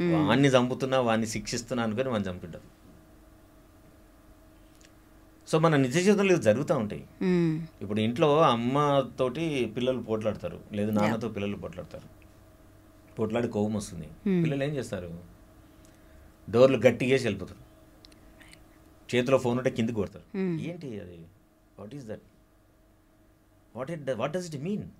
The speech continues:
Speaker 1: మ్మ్.
Speaker 2: నువ్వు ఫోన్ కింద కొడుతున్నావు అంటే దేనికోసం కొడుతున్నావు?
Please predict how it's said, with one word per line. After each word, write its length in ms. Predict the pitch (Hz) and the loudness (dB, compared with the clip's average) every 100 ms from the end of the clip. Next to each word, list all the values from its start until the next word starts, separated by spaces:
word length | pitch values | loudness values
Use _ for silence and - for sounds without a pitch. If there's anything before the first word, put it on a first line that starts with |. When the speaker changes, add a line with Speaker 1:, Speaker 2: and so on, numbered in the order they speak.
| - | -8
Speaker 1:
మ్మ్. 260 | 202 185 170 | -4 -4 -4
Speaker 2:
నువ్వు 240 | 160 120 | -6 -4
ఫోన్ 340 | 135 180 202 | 0 0 0
కింద 160 | 202 156 | 0 0
కొడుతున్నావు 320 | 170 170 160 | 2 2 -2
అంటే 240 | 165 208 185 | -2 -2 -4
దేనికోసం 640 | 117 117 185 214 202 175 | -4 -2 -2 -2 -2 -4
కొడుతున్నావు? 360 | 113 104 78 | -6 -8 -14